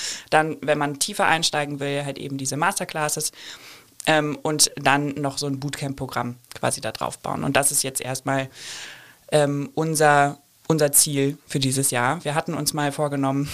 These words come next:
<laughs> zehn, äh, zehn Masterclasses bis Ende des Jahres zu veröffentlichen.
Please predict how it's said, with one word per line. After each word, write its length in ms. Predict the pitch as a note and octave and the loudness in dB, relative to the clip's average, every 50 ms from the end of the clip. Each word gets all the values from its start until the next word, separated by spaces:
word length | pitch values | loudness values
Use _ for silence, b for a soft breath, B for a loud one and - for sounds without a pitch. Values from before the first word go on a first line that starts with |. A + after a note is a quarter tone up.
| B B B | B B B
<laughs> 180 | B B B - | B B B -2
zehn, 560 | - - - F3 F3 E3+ E3+ F3 F3 E3+ - | 2 6 6 8 6 6 4 0 -4 -6 -4
äh, 320 | - D#3+ D#3 D#3 D3+ - | -4 -2 -2 -2 -4 -4
zehn 240 | - - G3 F#3 F3 | -2 0 0 0 0
Masterclasses 720 | E3+ E3+ F3+ - - F#3 - - - F#3 F#3+ - G#3 G3+ | 0 0 0 -2 -2 -2 -2 -2 -2 -2 -2 -2 -4 -4
bis 160 | - F#3 F3+ | -4 -2 0
Ende 220 | - F3 F3 F3 F3 | 0 0 0 -2 -4
des 120 | E3+ E3+ E3+ | -4 -2 0
Jahres 300 | D#3+ E3+ F3 F#3 - - | 2 2 2 0 -2 -4
zu 60 | G3 | -4
veröffentlichen. 640 | - G3+ F3 F#3+ F#3+ G#3+ G3 G#3 G3+ G#3+ A#3 A#3+ | -4 -2 -2 -2 -4 -6 -6 -6 -4 -4 -4 -4